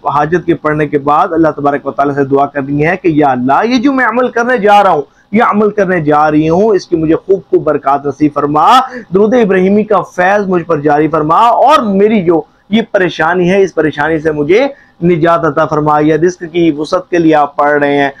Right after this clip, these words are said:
या अपनी किसी भी हाजत और मुराद के, के हुसूल के लिए पढ़ रहे हैं तो आपने उस हाजत और मुराद का जिक्र करना है। अल्लाह ने चाहा तो वो हाजत और मुराद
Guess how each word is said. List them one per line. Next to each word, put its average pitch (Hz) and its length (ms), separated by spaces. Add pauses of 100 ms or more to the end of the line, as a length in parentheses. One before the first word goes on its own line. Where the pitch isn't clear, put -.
(220)
या 196 100
अपनी 208 380
किसी 285 280
भी 226 160
हाजत 175 380
और 170 80
मुराद 156 360 (180)
के, 156 160
के - 380
हुसूल 175 360
के 185 120
लिए 160 160
पढ़ 208 220
रहे 165 120
हैं 180 140 (280)
तो 220 80
आपने 196 300
उस 190 200
हाजत 170 440
और 170 100
मुराद 147 340
का 143 80
जिक्र 147 300
करना 156 300
है। 185 200
अल्लाह 233 300
ने 233 120
चाहा 151 320 (280)
तो 202 80
वो 190 140
हाजत 175 380
और 165 100
मुराद 147 300